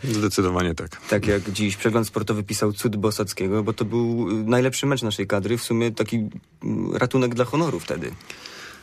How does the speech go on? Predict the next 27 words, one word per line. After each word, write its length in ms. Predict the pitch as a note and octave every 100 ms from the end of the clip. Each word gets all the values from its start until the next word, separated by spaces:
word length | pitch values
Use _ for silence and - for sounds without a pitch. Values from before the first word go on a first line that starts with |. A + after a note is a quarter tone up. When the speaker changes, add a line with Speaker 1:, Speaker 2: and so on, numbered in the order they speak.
| - - _ _ _ _ _
Speaker 1:
Znaczy 180 | - E3
ja 60 | D#3
zawsze 280 | C#3 D3
z-, 120 | A#2 A#2 G#2 - - - -
taki, 380 | G2+ G2 - G2
takie 280 | G2 -
mam 220 | G2+ G2+ G2
określenie 440 | G#2 F#2 G#2+ G2
tego 220 | F#2+ G2
meczu, 300 | F#2+ G2 F#2+
że 120 | F#2
to 120 | F2 F2+
była 300 | F2+ F2+ F2+
taka 280 | F2+ F#2 F2+ F2+ F2 F2 F2 F2
łyżeczka 440 | F2 F2+ F#2 - E2+
cukru 360 | - F#2 G2
na 120 | F2 E2+
dzbanek 400 | F2 F2+ F2+ F2+
gorzkiej 300 | F2+ - F2+
herbaty, 440 | F#2+ G2 G2 F#2
bo, 260 | E2+ E2 E2
bo 120 | E2
reprezentacja 680 | E2+ E2 F2 E2+ F2 - F2
nie 140 | F2
osiągnęła 540 | E2 F2+ F2 F2+ E2+ D#2+
tego, 220 | E2+ E2
co, 280 | - E2+